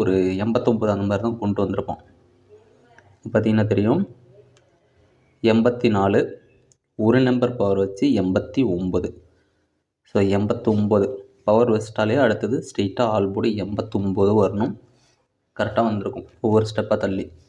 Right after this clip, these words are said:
பவர் வச்சு கொண்டு வந்துட்டா ஸ்ட்ரெயிட்டாக கொண்டு வரணும், அல்லது மறுபடியும் அந்த எழுபத்தொன்னையே எடுத்துகிட்டு வரணும். எழுபத்தி ஒண்ணுக்கு எழுபத்தாறுனா,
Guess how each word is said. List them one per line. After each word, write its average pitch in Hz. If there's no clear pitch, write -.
பவர் 123
வச்சு -
கொண்டு 107
வந்துட்டா 107
ஸ்ட்ரெயிட்டாக 104
கொண்டு 98
வரணும், 120
அல்லது 98
மறுபடியும் 120
அந்த 113
எழுபத்தொன்னையே 104
எடுத்துகிட்டு 92
வரணும். 87
எழுபத்தி 110
ஒண்ணுக்கு 113
எழுபத்தாறுனா, 113